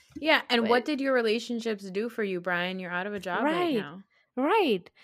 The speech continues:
Speaker 2: And it doesn't matter what other job you go to. If you go work for a different company, you're going to have to start over again anyway.
Speaker 1: Yeah, and also, Brian, it's,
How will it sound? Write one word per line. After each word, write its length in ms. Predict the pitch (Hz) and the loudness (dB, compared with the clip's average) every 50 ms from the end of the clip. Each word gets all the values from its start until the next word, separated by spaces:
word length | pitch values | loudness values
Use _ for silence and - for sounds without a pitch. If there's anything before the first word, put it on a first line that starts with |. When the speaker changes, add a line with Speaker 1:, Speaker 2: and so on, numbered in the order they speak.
| - - _ | -20 -20 _
Speaker 2:
And 240 | - - 233 247 247 | 4 4 4 4 4
it 260 | - 220 269 220 - | 2 0 0 0 6
doesn't 380 | - 277 277 294 320 320 294 277 | 8 8 8 8 6 2 2 6
matter 320 | 269 269 294 302 - 294 | 8 8 8 8 4 0
what 260 | 254 226 247 247 240 240 | 0 4 2 4 6 6
other 280 | 233 226 240 240 233 | 4 6 6 4 2
job 420 | 214 202 220 214 220 247 269 254 233 | 2 4 6 8 8 8 8 6 2
you 120 | 214 202 | 0 0
go 280 | 190 - 226 254 285 285 | 2 4 4 4 4 2
to. 340 | - - 202 196 196 202 - - - - _ | 2 2 2 2 2 2 0 -6 -18 -12 _
If 160 | - 233 226 | -4 -2 2
you 140 | - 302 320 | 4 2 4
go 180 | 254 294 302 294 | 4 4 2 4
work 300 | 247 220 240 254 262 - | 6 6 6 6 4 4
for 160 | - 302 262 | 2 2 2
a 80 | 240 214 | 4 2
different 320 | 208 - - 233 233 220 | -2 -2 -2 -4 -6 -4
company, 540 | - 226 233 262 262 - 220 185 170 175 190 | -2 0 0 0 0 -4 -4 -4 -4 -4 0
you're 160 | 208 214 226 | 0 0 0
going 240 | 220 247 262 262 254 | 0 -2 -2 -2 -4
to 80 | 240 | -4
have 180 | 214 220 220 220 | -4 -6 -6 -6
to 80 | - 208 | -8 -12
start 260 | - - 214 208 208 | -4 -2 -2 -2 0
over 280 | 214 196 196 202 202 | -4 -4 -2 -2 -2
again 300 | 202 190 185 190 196 196 | -2 -2 -2 -4 -4 -4
anyway. 360 | - - 220 247 240 185 135 - - | -6 -6 -4 -4 -2 -4 -6 -6 -4
Speaker 1:
Yeah, 180 | 294 330 285 - | -2 -2 -2 0
and 140 | 269 285 302 | 0 -2 -2
also, 460 | 285 320 359 392 392 - 370 302 247 | -2 -4 -4 -4 -2 0 0 0 2
Brian, 600 | 220 269 277 320 339 277 226 208 202 190 190 185 - _ _ _ | 4 4 4 4 4 4 4 2 0 -2 -6 -8 -14 _ _ _
it's, 300 | - 247 240 247 - - | -4 -4 -4 -4 -14 -20